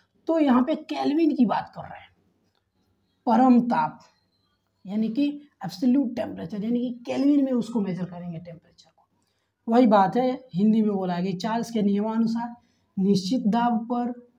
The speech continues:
दिए गए किसी निश्चित द्रव्यमान का आयतन उसके परम ताप के समानुपाती होता है। देखिए, यानी कि ये क्या बोल रहा है, "At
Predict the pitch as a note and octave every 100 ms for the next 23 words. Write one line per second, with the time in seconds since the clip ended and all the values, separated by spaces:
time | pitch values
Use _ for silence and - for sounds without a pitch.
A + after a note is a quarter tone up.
0 | - E3+ G3+ A#3+ B3+ G3+ G3 G3+ G3+ A#3
1 | - A3 G#3 D#3 D#3 F#3 - - D4 C#4+
2 | - - D#3+ G3 F3+ G3 F#3 F3+ E3+ F3
3 | F3 F3+ A#3+ B3 F3+ F3 - - _ _
4 | - - C4 - B3+ C4+ B3 - E3 D#3
5 | - A#3 B3 D#4 D4+ D4+ D4+ D4 B3+ C4
6 | A#3 A#3+ A#3+ A3 _ _ _ _ _ _
7 | _ _ _ _ _ _ _ _ _ _
8 | _ _ _ - F#3 F#3+ - - - _
9 | _ - F#3 A3 A3+ C4+ B3+ A#3+ C4 A#3
10 | A3+ A#3 A#3 - - G3+ G#3+ A#3 A#3 -
11 | -